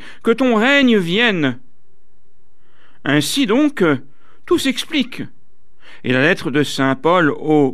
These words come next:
Colossiens nous le raconte aujourd'hui. Nous arrachons au pouvoir des ténèbres, il nous a placés dans le royaume de son Fils bien-aimé, le premier-né avant toute créature, la tête du corps, la tête de l'Église.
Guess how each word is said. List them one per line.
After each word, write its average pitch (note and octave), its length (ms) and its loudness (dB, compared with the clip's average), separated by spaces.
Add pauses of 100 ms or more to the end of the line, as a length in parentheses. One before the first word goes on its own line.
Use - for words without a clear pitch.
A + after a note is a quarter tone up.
Colossiens G3 800 2 (460)
nous A3+ 120 4
le B3 120 6
raconte B3+ 580 0 (200)
aujourd'hui. E3+ 720 2 (1300)
Nous G#2+ 160 -4
arrachons D3+ 460 0
au E3+ 60 0
pouvoir B2 380 0
des D3 120 0
ténèbres, C3+ 580 0 (280)
il F3 80 2
nous G3+ 140 4
a A#3+ 80 4
placés A#3+ 380 0
dans G#3 100 2
le F3+ 80 4
royaume B3 640 2
de F3 100 2
son F3 260 -2
Fils F#3 300 -4
bien-aimé, D#3+ 600 2 (640)
le B2+ 220 0
premier-né A3 1040 2 (200)
avant A#3+ 320 2
toute D4 220 -2
créature, C#3 880 0 (440)
la F3+ 260 0
tête C#4 400 0
du E3+ 160 -2
corps, D#3 480 4
la D#3+ 160 0
tête C4 400 0
de E3+ 140 0
l'Église. C3 680 0